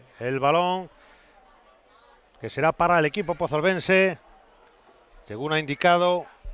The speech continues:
la señorita María José Villegas Navas. Está pitando este segundo tiempo. El primer tiempo lo pitó Esther,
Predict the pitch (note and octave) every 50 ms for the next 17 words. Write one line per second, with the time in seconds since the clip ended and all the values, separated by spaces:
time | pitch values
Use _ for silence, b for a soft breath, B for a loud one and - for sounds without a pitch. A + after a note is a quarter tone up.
0 | - - G#2+ A2 A#2+ A#2+ D3 E3 E3 E3+ G3+ G3+ - G3+ F#3+ F#3 F3+ F3+ E3+ -
1 | - D#3 - G3+ G#3+ F3 F#3 F3+ F#3+ A3 F#3+ F3 A#2+ G#2 A#2+ D#3 E3 F#3 G#3+ A#3
2 | G3+ D3 B2+ A2 - - - - _ b b b b b b b b b b _
3 | _ _ D3+ C#3+ C3+ B2 - F3 F3 D3 E3 D3+ - E3+ F3 E3 E3+ F3 D3+ -
4 | F3 F#3 - - - G3+ F#3+ E3+ - - - - F3 E3 E3+ A3 A#3 A3+ A3 E3+
5 | G#3 G#3 G3+ - - _ _ - C4 C4 G#3+ B2+ - _ - F2 - _ _ -
6 | - G#2+ A2+ C3 C3 - - C#3 C#3 B2 - - D3+ E3+ F#3+ - - - A#2+ C3+
7 | D3+ - D3+ - F3 F3+ - C#3+ C#3 - - - F#3 F#3+ F3